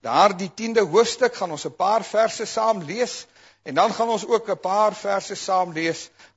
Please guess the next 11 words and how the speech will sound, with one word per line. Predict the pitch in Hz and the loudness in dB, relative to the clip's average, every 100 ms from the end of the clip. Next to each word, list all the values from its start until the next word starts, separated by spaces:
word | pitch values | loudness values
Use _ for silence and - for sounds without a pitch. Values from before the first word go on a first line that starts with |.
| - | -4
in | 180 | -2
Handelinge, | 120 98 175 269 262 233 190 190 185 - - _ | -4 -4 -2 0 2 2 2 2 0 0 -12 _
die | 165 185 | -12 -8
sestiende | - 190 - - 180 165 | -4 -4 -6 -10 -8 -6
hoofstuk. | 147 139 131 - - | -4 -6 -6 -14 -16
Handelinge, | - 107 240 269 254 262 247 | -2 0 2 2 0 0 0
die | 240 | -2
sestiende | - 254 - 247 233 | -6 -6 -6 -8 -6
hoofstuk, | 247 226 247 - 247 - - _ _ _ - | -4 -2 -2 -2 -4 -4 -20 _ _ _ -10
Markus, | 120 170 196 220 202 - 165 | 2 4 4 0 -2 -4 -10
die | 165 | -12